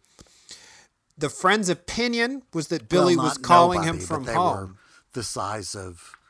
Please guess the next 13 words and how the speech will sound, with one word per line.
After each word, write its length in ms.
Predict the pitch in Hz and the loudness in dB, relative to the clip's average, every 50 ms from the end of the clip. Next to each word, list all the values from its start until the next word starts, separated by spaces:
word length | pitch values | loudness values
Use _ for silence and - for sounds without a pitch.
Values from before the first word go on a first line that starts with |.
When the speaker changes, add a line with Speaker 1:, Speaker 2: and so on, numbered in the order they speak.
| _ _ _ - - _ _ _ _ | _ _ _ -20 -20 _ _ _ _
Speaker 2:
<laughs> 440 | - - - - - 415 403 403 - | -6 -4 -4 -4 -4 -6 -8 -10 -10
small 500 | 151 - - - 170 151 135 123 120 113 | -12 -10 -10 -10 -10 -8 -6 -6 -6 -8
cars. 380 | - - 113 110 107 104 90 - | -8 -8 -6 -4 -4 -4 0 4
Speaker 1:
There 120 | 156 160 156 | 4 6 6
was, 200 | 147 131 - - | 4 2 2 0
uh, 160 | 143 135 120 113 | 0 0 0 -2
Speaker 2:
Um, 40 | 131 | 0
Speaker 1:
there 160 | 131 131 131 | 2 2 4
was 220 | 123 120 127 110 | 4 2 0 -2
suitcase 580 | - - 156 151 147 - - 131 117 104 95 - | -2 -2 0 0 0 0 0 0 0 2 0 -2
size, 320 | - 107 98 95 92 98 | -2 -2 -2 -2 -2 -2
yeah. 260 | 117 120 110 95 90 - | -2 0 0 0 -2 -4
Speaker 2:
Yeah. 240 | - 143 120 92 87 | -8 -8 -8 -8 -10